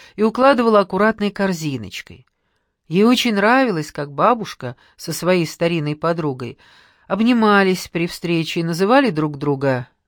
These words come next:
«душенька» и «голубушка». Еще ей нравилась большая комната Амалии Антонны,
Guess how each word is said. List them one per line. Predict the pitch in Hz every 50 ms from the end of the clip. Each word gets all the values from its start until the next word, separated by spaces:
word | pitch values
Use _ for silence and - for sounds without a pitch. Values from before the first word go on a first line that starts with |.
| _ _
«душенька» | 151 143 196 226 254 254 247 247 220 - - 208 196 190 180 - 185 175 170 165 165 _ _ _ _
и | - 240 277 277
«голубушка». | 202 156 139 131 120 127 127 143 143 127 123 110 - - - - 110 104 98 - _ _ _ _ _ _ _ _ _ _ _ _ _ _ _ _ _ _ _ _ _ _ _ _ _ _ _ _ _ _ _ _ _ _ _ _ _
Еще | 160 196 220 - - - 330
ей | 330 311 277
нравилась | 254 240 262 269 254 247 233 214 175
большая | 151 156 165 175 - - - 226 233 196
комната | 170 - - 202 214 208 185 170 170 160 - 156
Амалии | 151 151 151 147 147 143 135
Антонны, | 131 127 120 - - 151 190 226 233 214 196 190 175 170